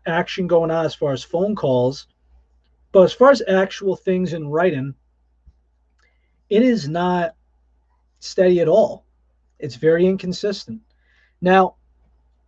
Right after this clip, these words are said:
the two contracts I will say that are getting very interesting for this trade deadline is, let's see, was he playing today? It doesn't look it. But Byron Buxton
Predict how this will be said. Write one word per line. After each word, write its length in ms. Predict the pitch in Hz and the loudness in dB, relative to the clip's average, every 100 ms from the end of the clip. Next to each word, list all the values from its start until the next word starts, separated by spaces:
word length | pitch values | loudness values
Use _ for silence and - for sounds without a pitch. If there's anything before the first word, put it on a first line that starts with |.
| - - | -16 -2
the 100 | 180 | -2
two 220 | - 285 | 0 -4
contracts 720 | - 214 220 220 214 208 208 - | -2 2 2 4 4 4 2 -2
I 180 | 185 190 | 0 2
will 160 | 196 | 2
say 320 | 180 - 190 185 | -2 0 0 2
that 140 | 170 | 0
are 120 | 165 | -2
getting 380 | 147 175 160 147 | -2 -4 -4 -6
very 280 | 160 180 175 | -2 -2 -2
interesting 600 | 180 180 170 156 175 165 | -4 -6 -6 -10 -8 -10
for 140 | - | -8
this 120 | 151 | -8
trade 400 | - - 196 190 | -8 -4 0 0
deadline 680 | 139 135 120 120 123 123 135 - _ _ _ _ _ 202 | -2 -6 -6 -6 -6 -6 -10 -16 _ _ _ _ _ 6
is, 640 | 208 185 156 180 - - | 8 8 4 0 -10 -14
let's 220 | - 160 - | -8 -8 -8
see, 220 | 156 127 | -8 -6
was 180 | 135 160 | -6 -10
he 80 | |
playing 480 | 196 - 240 254 247 | -14 -10 -6 -6 -4
today? 680 | 226 220 226 233 226 226 208 - _ _ _ _ _ _ _ _ _ _ _ _ _ - | 0 4 4 6 6 4 2 -8 _ _ _ _ _ _ _ _ _ _ _ _ _ 0
It 420 | 156 156 151 - | 6 8 6 2
doesn't 380 | 175 196 190 160 | 0 0 -2 -6
look 260 | 160 151 | -8 -10
it. 140 | 135 _ _ _ _ _ _ - | -16 _ _ _ _ _ _ 0
But 200 | 170 123 | 2 4
Byron 460 | 175 233 240 208 | 4 6 4 2
Buxton 640 | 131 170 254 - - 160 202 | 2 2 2 0 -8 -8 -10